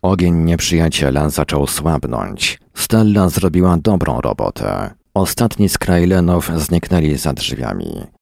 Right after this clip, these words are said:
Campbell popędził do góry po schodkach. Stella również podniosła się na nogi i stała, uśmiechając się do niego.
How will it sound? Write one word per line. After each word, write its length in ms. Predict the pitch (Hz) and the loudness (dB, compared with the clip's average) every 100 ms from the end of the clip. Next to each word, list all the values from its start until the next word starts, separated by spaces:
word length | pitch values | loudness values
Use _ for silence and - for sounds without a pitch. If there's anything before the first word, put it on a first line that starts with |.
| _ | _
Campbell 500 | - 110 107 95 95 | 0 4 4 4 2
popędził 560 | 87 85 95 95 85 85 | 2 0 2 2 2 2
do 160 | 82 80 | 2 0
góry 380 | 80 78 82 80 | 2 2 2 2
po 120 | 87 | -2
schodkach. 880 | - 90 120 - 62 50 - - - _ - | -2 0 0 -2 -6 -6 -10 -18 -20 _ -8
Stella 580 | - - 104 92 92 90 | -4 2 2 4 4 4
również 420 | 113 98 98 - | 2 2 0 0
podniosła 480 | 87 90 95 - 80 | 0 0 0 0 0
się 160 | 87 | 0
na 140 | 80 78 | 0 2
nogi 520 | 104 107 71 69 69 - | 2 2 0 -2 -4 -2
i 140 | 76 | -2
stała, 600 | 73 - 90 87 82 80 80 | -2 -2 -2 0 2 0 0
uśmiechając 720 | 82 76 82 76 82 67 57 - | -2 0 0 0 0 -2 -2 -4
się 180 | 55 | -4
do 120 | 50 52 | -4 -6
niego. 560 | 50 - 50 50 50 | -6 -4 -2 -2 -6